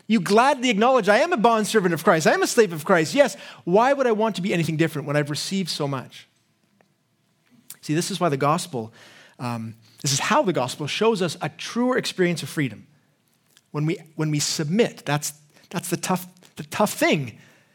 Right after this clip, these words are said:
is that from our human earthly minds, we think submission does not equal freedom, and yet in, in the gospel it does.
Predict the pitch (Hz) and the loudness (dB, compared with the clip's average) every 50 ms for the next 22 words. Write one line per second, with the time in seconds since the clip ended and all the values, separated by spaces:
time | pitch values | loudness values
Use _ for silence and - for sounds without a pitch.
0 | _ _ _ _ _ _ - 143 139 208 202 208 202 - 196 190 180 180 180 175 | _ _ _ _ _ _ -10 -2 0 2 2 2 0 -2 2 4 4 4 4 2
1 | 247 262 247 233 233 226 226 226 - 202 185 190 208 240 262 240 190 156 180 190 | 2 2 2 4 4 2 2 2 0 0 2 2 2 2 2 2 0 0 -2 -2
2 | - - 202 - - - 180 175 202 240 - - 190 156 160 147 143 180 190 233 | -2 -2 0 0 0 0 2 2 2 0 0 -2 -2 -2 -2 0 2 2 2 2
3 | 269 247 - - 160 - - 151 139 123 127 131 135 143 151 147 147 151 147 147 | 0 -2 -2 -2 -4 -2 -4 -4 -4 -4 -6 -6 -2 -2 -2 -2 -2 -4 -6 -6
4 | 151 - 147 147 127 147 135 170 - - 139 131 127 131 143 127 110 110 107 - | -6 -8 -8 -6 -6 -6 -6 -6 -8 -8 -10 -10 -6 -4 -4 -4 -4 -8 -12 -16
5 | - | -20